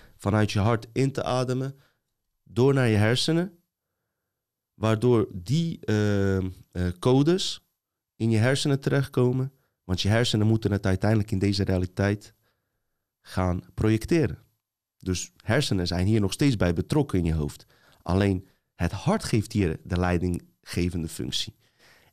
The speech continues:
En je wenst datgene dus wat je vanuit je hart wilt, niet uit je brein. Heel vaak, eh, zijn dingen die je uit je brein wil, zijn matrix-invloeden. Dus dat is een goeie om eens, eh, eh, op die manier eens een keer te gaan doen.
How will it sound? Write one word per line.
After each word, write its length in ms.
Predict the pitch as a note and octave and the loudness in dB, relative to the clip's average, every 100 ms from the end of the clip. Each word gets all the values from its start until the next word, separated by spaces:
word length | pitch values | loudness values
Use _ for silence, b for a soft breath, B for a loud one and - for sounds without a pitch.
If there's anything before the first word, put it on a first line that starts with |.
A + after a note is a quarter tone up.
| b | b
En 180 | F3 F#3+ | -2 2
je 120 | D#3+ | 2
wenst 220 | C#3 D#3 | 2 2
datgene 460 | C3 - D#3 F#3+ F#3 | 0 -2 0 2 2
dus 320 | G2+ A2 - F#2+ | 0 -2 -2 -2
wat 220 | B2+ - | -2 0
je 100 | A#2 | -2
vanuit 360 | - A2 A2 | 0 0 0
je 80 | - | 0
hart 260 | G#2+ E3 - | 0 -2 -2
wilt, 200 | F2+ D#2+ | -2 -2
niet 180 | A2+ B2+ | -2 -2
uit 160 | A#2+ | -4
je 100 | - | -4
brein. 300 | A2 B2+ F2 - | -2 -2 -2 -8
Heel 180 | - C3+ | -2 0
vaak, 260 | D3+ C3 B2 | 2 0 0
eh, 80 | B2 - B B B B | 0 -2 B B B B
zijn 300 | F2 A#2+ A#2+ | 0 2 4
dingen 260 | C#3 C3+ | 2 2
die 240 | A#2 A#2 A#2 | 2 2 4
je 80 | A2 | 4
uit 180 | A2 | 2
je 140 | - A2 | 2 0
brein 300 | A2 C#3 G#2 | 2 2 2
wil, 260 | F#2 G2+ | 0 0
zijn 220 | G#2 G#2+ A2+ | 0 2 2
matrix-invloeden. 840 | D3+ A#2 G#2+ G2 F2+ - D#2+ D2 - _ _ _ _ _ _ _ - | 2 0 -2 -2 -2 -4 -6 -8 -12 _ _ _ _ _ _ _ -4
Dus 140 | G#2 G#2+ | -2 0
dat 160 | B2+ | 0
is 100 | - | -2
een 60 | A#2+ | -2
goeie 240 | - C#3+ | 2 2
om 80 | C3 | 4
eens, 260 | A2 - A#2+ | 2 0 2
eh, 280 | G#2+ A2 G#2 B B B B B B | 2 2 0 B B B B B B
eh, 600 | - G#2 G2+ G2+ F#2+ F#2+ | 0 2 4 2 2 0
op 160 | G2+ F#2+ | -2 0
die 140 | A#2+ | 0
manier 280 | A2+ A2 A2 | 2 2 2
eens 140 | F#2+ | 0
een 100 | G2 | -2
keer 240 | - F#2+ E2+ | -2 -2 -2
te 100 | E2+ | -6
gaan 260 | E2+ E2+ | -6 -2
doen. 320 | E2+ A#2 F3 | 2 2 2